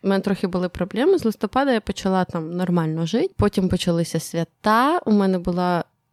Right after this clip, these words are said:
моя лучша подружка робила свій, е, семестр за кордоном теж в Німеччині. І ми разом тусувались на вихідних, я подорожувала, я їздила на дискотеки, пробувала все нове.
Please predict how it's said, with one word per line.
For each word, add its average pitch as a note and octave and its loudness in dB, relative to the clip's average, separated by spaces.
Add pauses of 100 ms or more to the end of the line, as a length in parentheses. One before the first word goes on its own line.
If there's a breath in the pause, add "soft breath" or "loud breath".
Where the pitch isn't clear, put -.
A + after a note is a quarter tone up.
(140)
моя F3 2
лучша F3 -4
подружка E3+ -2
робила E3 -2
свій, D#3+ -8 (220)
е, D#3 -6
семестр D#3+ -2
за - -12
кордоном D#3 -4
теж D#3+ -6
в A3+ 0
Німеччині. C4+ -2
І G#3+ -2
ми E3+ -4
разом E3 -4
тусувались D#3+ -4
на E3 -4
вихідних, D#3+ -4
я G3+ 0
подорожувала, E3+ -2 (320 loud breath)
я F3+ -6
їздила E3 -6
на D#3+ -4
дискотеки, A3 -8
пробувала E3+ 2
все D#3+ -6
нове. B3 2